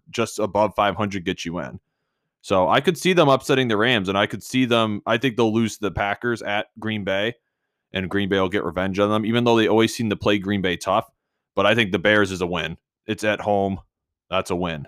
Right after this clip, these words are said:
So if they could just kinda eke out this Rams win, they're in really good shape then to finish, you know, uh, they're in really good shape to wrap it up. But to, uh, finish off nine and s-, uh, I almost said nine and seven, <laughs> nine and eight.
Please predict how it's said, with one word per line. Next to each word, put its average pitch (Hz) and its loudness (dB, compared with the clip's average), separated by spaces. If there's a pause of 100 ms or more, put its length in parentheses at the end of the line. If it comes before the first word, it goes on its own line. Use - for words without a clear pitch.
So 104 0
if 98 -4
they 117 2
could 127 0
just 131 2
kinda 123 0
eke 120 0
out 120 4
this 113 -2
Rams 110 0
win, 95 -2
they're 107 0
in 92 -2
really 107 0
good 104 -2
shape 107 -4
then 98 -4
to 95 -8
finish, 98 -4
you 104 -2
know, 87 -4 (840)
uh, 85 2 (1500)
they're 113 2
in 107 0
really 107 4
good 95 0
shape 98 -4 (180)
to 107 -8
wrap 92 0
it 85 -6
up. - -4 (760)
But 90 0
to, 107 -2 (220)
uh, 87 4
finish 101 -2
off 95 4
nine 98 0
and 82 -10
s-, - -10
uh, 87 -2
I - -4
almost 104 -2
said 87 -4
nine 87 -2
and 82 -8
seven, 95 0
<laughs> 143 2
nine 104 0
and 92 -2
eight. 87 -4